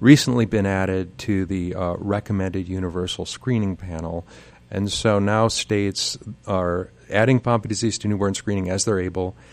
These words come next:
And, um, you know, across the country now, uh, states that are performing this newborn screening are finding these babies, uh, before they have symptoms in the first weeks of, of life. And, uh, as I mentioned, from that newborn screening,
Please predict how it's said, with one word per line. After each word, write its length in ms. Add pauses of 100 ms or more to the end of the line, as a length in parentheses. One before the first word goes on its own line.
(360)
And, 400
um, 420
you 120
know, 60
across 340
the 60
country 380
now, 420 (380)
uh, 440
states 340
that 80
are 80
performing 400
this 180
newborn 300
screening 640
are 140
finding 400
these 180
babies, 540 (360)
uh, 280
before 380
they 120
have 280 (180)
symptoms 640
in 120
the 60
first 300
weeks 220
of, 80 (180)
of 240
life. 360
And, 180 (600)
uh, 200
as 180
I 60
mentioned, 420
from 140
that 100
newborn 320
screening, 640